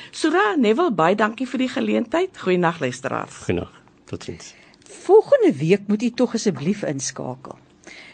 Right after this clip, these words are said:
Speaker 3: Moet nie, gestel dadelik daai, ehm, ah, dingetjie daar op die klokkie daar op die telefoon en maak 'n merkie op die almanak, want volgende week gesels ons met die hoof van die Wes-Kaap Onderwysdepartement, meneer Brian Schreder.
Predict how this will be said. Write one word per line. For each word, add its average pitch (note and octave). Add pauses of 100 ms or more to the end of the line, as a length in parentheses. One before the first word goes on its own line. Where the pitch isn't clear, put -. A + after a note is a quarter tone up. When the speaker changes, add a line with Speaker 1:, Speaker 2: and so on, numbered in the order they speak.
(120)
Speaker 3:
Moet A3+
nie, A#3+
gestel F4+
dadelik A#3
daai, G#3
ehm, E3+ (640)
ah, C#3+ (120)
dingetjie A#3+
daar F3+
op G3
die F#3+
klokkie C4
daar G#3
op F3
die F#3 (220)
telefoon B3
en F3
maak E3+
'n G#3+
merkie E3+
op A3+
die -
almanak, E3+
want G3+
volgende E4+
week G3+
gesels F3
ons F3+ (340)
met G#3+
die C#4
hoof E3+
van B3
die A3+
Wes-Kaap D#3+
Onderwysdepartement, E3
meneer F#3
Brian C#3+
Schreder. A3